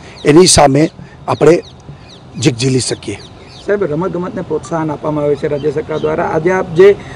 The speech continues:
Speaker 2: અ, sports કોમ્પ્લેક્સનું ઉદ્ઘાટન કરવા જઈ રહ્યા છો, એ વિશે શું સંદેશ આપશો?
Speaker 1: વેરાવળ સોમનાથ મ્યુનિસિપાલિટીને ખૂબ ખૂબ અભિનંદન આપું છું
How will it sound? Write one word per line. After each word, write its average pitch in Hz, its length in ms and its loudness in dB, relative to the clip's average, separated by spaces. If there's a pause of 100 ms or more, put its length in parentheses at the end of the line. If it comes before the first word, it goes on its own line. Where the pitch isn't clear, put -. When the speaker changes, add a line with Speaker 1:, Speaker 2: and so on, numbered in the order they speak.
(120)
Speaker 2:
અ, 170 100 2
sports 165 340 2
કોમ્પ્લેક્સનું 202 480 0
ઉદ્ઘાટન 175 420 2
કરવા 175 240 2
જઈ 160 180 6
રહ્યા 165 200 4
છો, 180 140 2
એ 175 100 6
વિશે 185 240 4
શું 160 240 -2
સંદેશ 131 240 -2
આપશો? - 240 -8 (1500)
Speaker 1:
વેરાવળ 196 500 10 (220)
સોમનાથ 175 480 6
મ્યુનિસિપાલિટીને 180 920 6
ખૂબ - 280 0
ખૂબ 175 240 4
અભિનંદન 185 420 6
આપું 185 200 4
છું 214 240 0